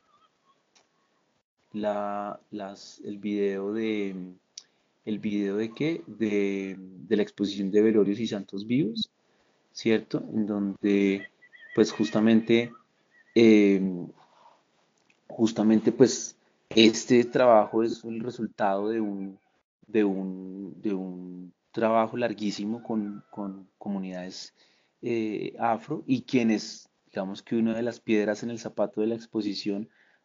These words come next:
para las personas, obviamente, que creen que los museos todavía son unos templos, eh, de las élites, pues una de las cosas que más generó, eh, eh, digamos, eh, malestar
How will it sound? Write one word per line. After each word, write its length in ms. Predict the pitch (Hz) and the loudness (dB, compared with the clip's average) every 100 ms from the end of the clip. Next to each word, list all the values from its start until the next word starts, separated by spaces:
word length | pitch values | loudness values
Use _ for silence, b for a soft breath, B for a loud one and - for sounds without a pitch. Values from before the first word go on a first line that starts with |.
| - | 2
para 240 | 113 104 | 4 4
las 160 | 92 90 | 2 -4
personas, 540 | - 87 90 90 90 | -8 -10 -8 -10 -6
obviamente, 560 | 104 107 104 104 98 104 | -2 -2 -2 -6 -8 -12
que 160 | - - | -14 -12
creen 460 | 98 92 90 90 | -6 -4 -4 -8
que 120 | - 104 | -8 -8
los 180 | 104 | -8
museos 480 | 101 85 92 90 - | -12 -12 -10 -10 -8
todavía 400 | 110 104 98 90 | -6 -4 -2 -4
son 200 | - 98 | -6 -14
unos 280 | 101 101 - | -12 -14 -8
templos, 520 | 110 98 101 98 - B B B B B - | -6 -6 -6 -8 -10 B B B B B -6
eh, 220 | 113 107 | -2 0
de 140 | 98 110 | 2 0
las 220 | 104 101 | 0 0
élites, 520 | 101 110 - 151 - _ _ _ _ _ | -2 -2 -2 -6 -6 _ _ _ _ _
pues 320 | 120 104 - | 2 2 0
una 220 | - 101 101 | -4 -2 -2
de 60 | |
las 200 | 110 117 | -2 -4
cosas 400 | - 104 98 98 | -2 0 0 -4
que 100 | - | -6
más 240 | 107 95 - | -6 -6 -8
generó, 560 | 104 104 98 87 78 _ _ _ | -8 -2 0 0 -4 _ _ _
eh, 320 | 98 101 101 - | -8 -4 -4 -4
eh, 420 | 92 82 - - _ _ - | -6 -6 -10 -18 _ _ -14
digamos, 580 | 90 90 98 95 - | -12 -10 -12 -12 -6
eh, 300 | 107 98 95 95 | -4 -4 -6 -6
malestar 600 | 101 92 - 120 151 | -4 -4 -2 -2 -2